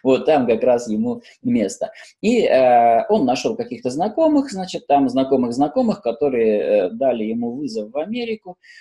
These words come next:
Вот, э, денег, э, у него, э, было только-только на билет туда, он взял билет до Лос-Анджелеса, у него даже не было билета доехать до аэропорта, э, в Лос-Анджелес. Вот. И поэтому, <laughs> да, а он еще когда уезжал,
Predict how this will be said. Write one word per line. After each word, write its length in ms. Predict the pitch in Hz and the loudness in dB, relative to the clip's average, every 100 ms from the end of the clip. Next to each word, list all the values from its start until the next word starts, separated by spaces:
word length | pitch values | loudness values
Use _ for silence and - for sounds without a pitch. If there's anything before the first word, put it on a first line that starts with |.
| - | -12
Вот, 440 | 127 135 117 110 113 | -4 -2 -2 -2 -4
э, 260 | 110 107 | -4 -4
денег, 480 | 123 175 151 104 - | -6 -6 -6 -8 -8
э, 240 | 104 104 - | -4 -4 -6
у 80 | 117 | -6
него, 400 | 120 135 131 113 | -4 -2 0 0
э, 200 | 98 110 | 0 -2
было 340 | 110 127 123 - - | -4 -4 -2 -4 -4
только-только 680 | 170 143 - - 117 110 104 | -6 -4 -8 -8 -8 -8 -8
на 160 | 123 | -6
билет 400 | 110 120 117 117 - _ | -6 -8 -6 -6 -8 _
туда, 460 | - 120 196 254 220 | -20 -8 -6 -6 -10
он 160 | - 113 | -8 -8
взял 220 | 110 117 | -6 -6
билет 340 | 107 135 127 104 | -4 -4 -4 -2
до 100 | 107 | -4
Лос-Анджелеса, 840 | 117 - 226 233 214 202 - 175 - - - - | -4 -6 -8 -6 -6 -6 -8 -12 -12 -20 -20 -12
у 60 | 185 | -8
него 180 | 180 | -4
даже 260 | 147 135 131 | -2 -2 -2
не 140 | 131 | -4
было 220 | 117 113 107 | -4 -6 -6
билета 460 | 117 127 151 117 - - _ - | -6 -2 -4 -4 -14 -20 _ -10
доехать 520 | 110 117 127 - 101 | -4 -2 -4 -6 -12
до 80 | 98 - | -12 -10
аэропорта, 600 | 101 107 - 117 - 95 | -8 -8 -10 -14 -12 -16
э, 540 | 95 62 92 95 101 | -14 -14 -14 -16 -16
в 40 | 110 | -18
Лос-Анджелес. 600 | 113 90 87 90 87 - | -16 -18 -18 -20 -20 -20
Вот. 140 | 101 - _ | -20 -20 _
И 180 | 139 185 | -10 -6
поэтому, 420 | 123 139 165 - | -4 -4 -4 -12
<laughs> 1200 | - - - _ _ _ _ _ - - - - | -18 -20 -20 _ _ _ _ _ -20 -20 -20 -8
да, 440 | 127 120 98 110 | 0 0 2 0
а 40 | 123 | 0
он 100 | 135 | 0
еще 160 | 131 | -4
когда 260 | - 117 120 | -6 0 0
уезжал, 520 | 120 131 147 160 165 | 0 -2 0 -2 -2